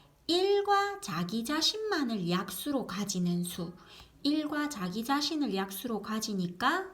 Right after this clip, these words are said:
약수의 개수가 두 개가 되겠지. 음? 그러면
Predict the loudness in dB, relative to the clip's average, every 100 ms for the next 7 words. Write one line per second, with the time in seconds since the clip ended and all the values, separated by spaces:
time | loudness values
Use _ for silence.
0 | -4 -2 -2 -4 -2 -2 -2 -4 -4 -2
1 | -4 -2 0 4 4 2 -2 -4 -6 -4
2 | -4 -8 -20 _ _ _ _ -4 -2 0
3 | -2 -4 -6 -8 -18 -8 0 0 2 2
4 | 2 2 0 -2